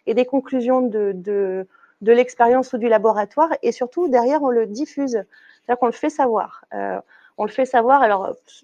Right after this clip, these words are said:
sur plusieurs niveaux et plusieurs échelles en fonction de la, de, de la situation, mais par exemple, sur des, sur des situations techniques, on va diffuser massivement les informations via notre réseau social d'entreprise, euh, Workplace,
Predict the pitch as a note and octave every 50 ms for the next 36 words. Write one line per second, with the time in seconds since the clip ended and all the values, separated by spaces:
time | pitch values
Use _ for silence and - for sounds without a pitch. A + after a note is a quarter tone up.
0 | _ _ _ _ _ _ _ _ - - F3+ - - A#3 A#3+ A#3 C4 B3+ B3+ B3+
1 | B3+ A#3+ C4 A#3+ B3 - A#3 A3+ A#3+ A3+ A3+ A3 B3 A#3+ A#3+ - B3+ A#3 A3 G3
2 | - A3 G#3 - A3 A3 G#3+ G3+ F#3 G3 F#3+ F3+ F3 G#3 G3 - F#3 F#3 G#3+ G#3
3 | G#3+ G#3+ - G#3 - - A#3 A3 G#3+ - D#4 E4 D4+ A#3+ B3 A#3 G#3 G#3 G#3 G#3
4 | G#3 B3+ C#4 C#4 - - A3+ G#3 F#3+ G3+ F#3+ F#3+ _ - _ _ _ _ _ _
5 | - B3 A3+ A#3 B3 B3 B3 A3+ - B3 A#3 A3 A3+ - A#3+ A3+ A3 G#3+ - A#3
6 | A3 - - C#4 D#4+ D#4+ - - D#4+ D4+ - - A3 G#3+ G#3 G3+ A#3 A#3+ B3 B3
7 | B3 A#3+ A3 A3 C4 C4 - C4+ A#3+ B3 A#3+ A#3+ A#3+ A#3 - B3+ B3 B3 B3 A#3
8 | G#3+ A3 G#3 - A3 G#3 G3+ G#3 G3 - D4 D#4 D4 A#3+ A3+ A#3+ B3+ B3+ C4 B3
9 | A#3 A3 G#3+ A3 A3 A3 A3 - - G#3 F#3+ F#3+ A3 A#3 A#3+ C4 B3 - A#3+ -
10 | - B3 B3 A3+ A3 A3 - B3+ B3+ - - A#3+ A3 G#3+ F#3+ _ _ _ _ _
11 | _ _ _ _ - G3+ F#3+ F#3 F#3+ G#3+ A3 _ - A#3 G#3+ G#3 G#3+ - -